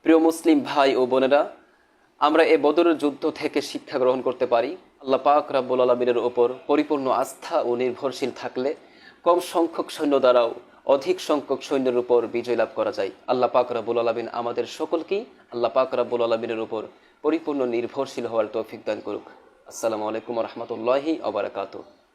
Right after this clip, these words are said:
আসসালামু আলাইকুম রহমতুল্লাহি ওবারাকাতু। মহানবী হযরত মুহাম্মদ সাল্লাল্লাহু আলাইহি ওয়াসাল্লাম হিজরত করার পর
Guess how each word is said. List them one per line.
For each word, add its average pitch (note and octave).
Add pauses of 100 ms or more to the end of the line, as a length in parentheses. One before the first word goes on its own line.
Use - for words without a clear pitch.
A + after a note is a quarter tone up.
(800)
আসসালামু F#3
আলাইকুম F3
রহমতুল্লাহি E3
ওবারাকাতু। A#2+ (580)
মহানবী G#3+
হযরত F3
মুহাম্মদ E3+
সাল্লাল্লাহু D#3
আলাইহি C#3+
ওয়াসাল্লাম C#3+
হিজরত C3+
করার C3
পর C#3+